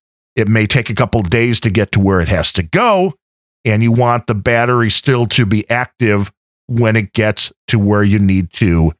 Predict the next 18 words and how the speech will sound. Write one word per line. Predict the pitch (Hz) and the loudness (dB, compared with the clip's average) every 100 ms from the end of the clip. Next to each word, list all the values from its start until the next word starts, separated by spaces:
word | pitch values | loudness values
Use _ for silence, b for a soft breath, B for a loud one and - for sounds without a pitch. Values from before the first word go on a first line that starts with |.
| _ _ _ | _ _ _
hack | - 131 - | -2 -2 0
into | 123 101 | 0 0
the | 101 | 0
system | 104 101 - 104 95 | 0 0 0 0 0
that | 95 | 2
you're | 101 | 0
trying | 98 - 82 82 82 | 0 -2 0 0 0
to | 117 | -2
get. | 98 180 180 - _ _ _ _ _ _ _ - | -2 -2 -2 -2 _ _ _ _ _ _ _ -4
But | 117 123 120 - _ - | 0 2 0 -4 _ -8
the | 147 | -4
fact | 226 247 - | -2 -2 -2
that | 226 | 0
you | 233 | 0
can | 226 202 | 0 0
do | 139 254 285 | 0 0 2
this | 160 123 110 - _ _ _ _ - | 0 0 0 -2 _ _ _ _ -6
with | 117 135 135 127 - | -2 2 2 0 -4